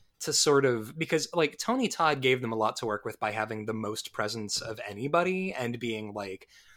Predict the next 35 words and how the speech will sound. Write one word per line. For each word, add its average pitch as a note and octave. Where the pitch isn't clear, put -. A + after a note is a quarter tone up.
sexy D#3
and G#2+
haunting B2
and G2+
just C3
having C3
this G#2
huge, D3+
huge A#2
presence G#2
that, G#2+
like, F#2+
the -
first G3+
movie A3+
knew D#3
how D3+
to C3
work G2+
with F3
that, F#3+
I F3+
think, F#3
and, B2+
like, G#2
add B2+
a B2
lot A2+
of A#2
sort B2
of G#2
reverb A#2
to -
his G2
voice A2+